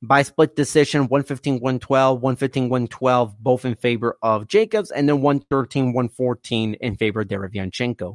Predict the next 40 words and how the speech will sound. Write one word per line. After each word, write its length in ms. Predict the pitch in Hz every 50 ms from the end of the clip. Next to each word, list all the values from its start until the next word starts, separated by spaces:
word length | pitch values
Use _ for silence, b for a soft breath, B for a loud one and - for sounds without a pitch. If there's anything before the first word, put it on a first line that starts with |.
| - b b b b b b b b
Jacobs 300 | - 117 107 110 110 101
is 80 | 101 -
now 160 | 113 104 98
the 160 | 92 98 92
I 60 | 87 87
B 120 | - -
F 140 | - - _
champion. 640 | - - 240 254 262 233 - 247 247 240 240 240 233 b b b
He's 220 | b 120 117 104 107
the 80 | 107
two-time 500 | - - - 247 247 - - 247 233 220
world 240 | 202 233 226 226 -
champion 460 | - 247 233 226 214 - 220 220 214
at 160 | 214 185 -
a 100 | - 143
hundred 300 | - - 208 196 196 196
sixty 260 | - 208 180 - - -
pounds. 360 | 208 196 185 196 190 - - b b b b b b b b b -
This 160 | 180 208 220
was 140 | 240 214 220
a 40 | 226
fun 220 | - 247 214 -
fight. 340 | - 226 180 131 - - - _ _ _ _ _ _ _ _ _
I 140 | - 156 165
loved 320 | 170 180 202 208 202 208 -
this 180 | 135 - -
fight. 220 | - 131 120 120 120
I 80 | 143
thought 180 | 143 - 180 170
this 160 | 185 185 165
was 160 | 175 170 160
one 200 | 151 170 175 165
of 100 | 165 147
the 480 | 160 160 160 156 151 147 143 135 120 - _ _ _ _ _ _ -
better 480 | 120 110 165 170 180 185 214 208 202
middleweight 600 | 190 180 175 175 175 190 175 160 170 170 156 139 - _ _
fights 440 | - 165 160 156 147 - - - _ _ _ -
of 320 | 143 156 160 151 139 123 110
the 100 | 147 139
year. 540 | 123 127 139 175 208 202 160 143 139 151